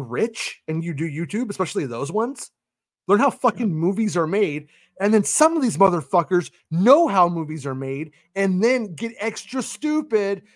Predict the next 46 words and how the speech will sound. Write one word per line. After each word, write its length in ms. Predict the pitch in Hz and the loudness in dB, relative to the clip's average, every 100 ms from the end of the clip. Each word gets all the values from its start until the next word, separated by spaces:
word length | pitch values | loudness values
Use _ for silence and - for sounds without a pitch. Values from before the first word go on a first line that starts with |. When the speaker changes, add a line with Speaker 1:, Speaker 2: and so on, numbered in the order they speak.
| _ | _
Speaker 1:
because 340 | 202 - 220 139 | -10 -2 0 0
they 120 | 208 | 0
Speaker 2:
Right. 80 | 196 | 0
Speaker 1:
know 180 | 196 | 0
that 280 | 190 196 185 | 0 0 -2
they 140 | 196 185 | -2 -4
can, 160 | 190 | -4
like, 240 | 190 180 - _ _ _ _ _ - | -2 -4 -6 _ _ _ _ _ -6
you 80 | 214 | 0
know, 140 | 190 | 0
th-, 160 | 180 202 _ | 0 -4 _
take 180 | 208 208 | -4 2
a 40 | |
Speaker 2:
My 60 | 202 | 2
hope 200 | 220 202 170 | 6 4 4
Speaker 1:
twelve-year-old, 360 | 190 190 180 | 0 0 0
turn 80 | 208 | -2
them 80 | 208 | -2
upside 260 | 190 196 | -2 -2
down 180 | 190 196 | -2 -4
and 80 | 180 | -6
shake 220 | - 156 | -6 -8
the 80 | 151 | -12
change 280 | - 190 170 | -10 -8 -6
out 60 | |
of 60 | 165 | -6
their 100 | 139 | -8
fucking 280 | 170 156 123 | -8 -10 -6
pockets, 580 | 160 151 - _ - - _ _ | -4 -4 -8 _ -20 -20 _ _
Speaker 2:
See, 140 | - | -6
Speaker 1:
you 40 | 160 | -2
Speaker 2:
but 100 | 147 | 2
Speaker 1:
know? 60 | |
Speaker 2:
that's 180 | 180 - | 2 2
what 60 | 202 | -2
I'm 60 | |
saying. 420 | 143 190 143 135 | -4 -6 -8 -4
Know 180 | 143 160 | 0 2
how 140 | 160 156 | 2 0
movies 260 | 156 147 | -2 -6
are 40 | 147 | -6
made. 100 | 131 | -6
My 180 | 135 175 | -4 -2
hope 180 | 180 | -4
is 80 | 156 | -4
that 140 | 135 | -6